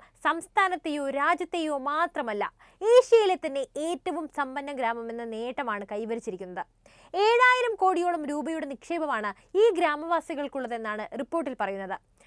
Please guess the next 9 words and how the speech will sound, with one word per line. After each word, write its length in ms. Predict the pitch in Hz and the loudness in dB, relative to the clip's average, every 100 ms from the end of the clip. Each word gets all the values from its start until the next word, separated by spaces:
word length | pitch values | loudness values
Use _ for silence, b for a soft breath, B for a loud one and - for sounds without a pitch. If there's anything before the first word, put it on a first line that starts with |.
| b 220 | b -4
മധാപൂരിന്റെ 720 | 233 254 311 330 302 285 381 b b - | 0 2 2 0 -6 -6 -8 b b 4
സാമ്പത്തിക 500 | 359 403 440 440 370 | 6 6 2 -2 -2
ശേഷിക്ക് 420 | 339 311 320 302 | -4 -8 -6 -6
പിന്നിൽ 260 | 277 247 226 b - 359 | -4 -6 -6 b -4 -4
രസകരമായൊരു 600 | - 427 440 370 285 - | -2 0 2 2 2 -2
കൗതുകവുമുണ്ട്. 760 | 247 247 254 277 233 185 180 - _ _ _ | -2 -2 -2 -4 -4 -6 -8 -10 _ _ _
അതിലേക്ക് 400 | 262 254 277 269 202 | 0 0 0 -4 -6
കടക്കാൻ 280 | 190 185 185 | -4 -6 -6
നോക്കാം. 480 | 185 196 - _ | -8 -8 -10 _